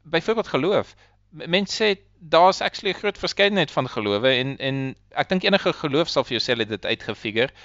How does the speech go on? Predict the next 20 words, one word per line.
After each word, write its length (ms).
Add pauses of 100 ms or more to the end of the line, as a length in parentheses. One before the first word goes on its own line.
(220)
maar 120
jy 80
kom 160
agter, 320
o, 140
mense 360
weet 160
nie 80
eintlik, 280 (560)
hoe 120
vertel 320
jy 60
wat 200
is 140
goed, 340
of 140
wat 220
is 160
dit 260
om, 420